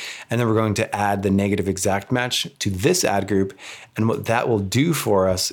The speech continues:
is basically allow this expensive search term that converted really expensive to give it a small bid.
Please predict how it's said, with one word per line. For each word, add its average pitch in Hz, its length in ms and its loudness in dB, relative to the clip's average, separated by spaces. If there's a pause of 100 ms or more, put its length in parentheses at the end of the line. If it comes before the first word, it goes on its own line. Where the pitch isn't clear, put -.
is 104 160 0
basically 98 960 0 (560)
allow 110 480 2
this 104 320 0 (240)
expensive 127 720 0
search 113 280 2
term 95 180 0
that 95 120 2
converted 101 540 0
really 185 180 4
expensive 127 640 0
to - 80 -6
give 147 160 2
it 131 40 4
a 117 40 4
small 104 300 2
bid. 82 280 -2